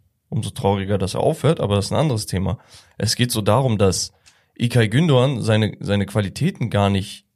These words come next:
was heißt gar nicht? Äh, man darf auch die Lage nicht übertreiben, der Kollege liefert trotzdem, also der, der, der hat immer noch solide Leistung. Er ist halt nicht mehr der Gamechanger gerade. Aber das muss er auch gar nicht sein.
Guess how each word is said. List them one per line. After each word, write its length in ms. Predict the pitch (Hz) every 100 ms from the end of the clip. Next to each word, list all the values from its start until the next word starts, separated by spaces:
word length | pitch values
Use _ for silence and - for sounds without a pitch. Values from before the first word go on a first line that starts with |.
| _
was 120 | - 143
heißt 180 | 185 -
gar 240 | 90 110
nicht? 380 | 127 95 92 -
Äh, 260 | 95 78 57 _ _ _ _ -
man 140 | 107
darf 180 | 113 147
auch 120 | 135
die 100 | -
Lage 240 | 107 123 123
nicht 120 | 107
übertreiben, 560 | 104 98 - 120 135 123
der 100 | 101
Kollege 320 | - 113 110
liefert 340 | 104 131 107
trotzdem, 480 | - 123 - 101 92 - -
also 260 | 95 98 95 -
der, 220 | - 104 -
der, 240 | 98 85 -
der 160 | 95
hat 260 | 101 127 - _
immer 160 | 131 135
noch 100 | 117
solide 440 | 110 113 117 151
Leistung. 440 | 117 101 95 - 92
Er 100 | 104
ist 120 | 113
halt 200 | 113 107
nicht 160 | 120 117
mehr 100 | 104
der 100 | 95
Gamechanger 580 | 92 175 - 92 -
gerade. 380 | - 73 - - - _ _ _ _ _ -
Aber 160 | 110 117
das 160 | 117
muss 180 | 131 135
er 60 | 131
auch 140 | 113
gar 160 | - 107
nicht 160 | 92 -
sein. 300 | 113 117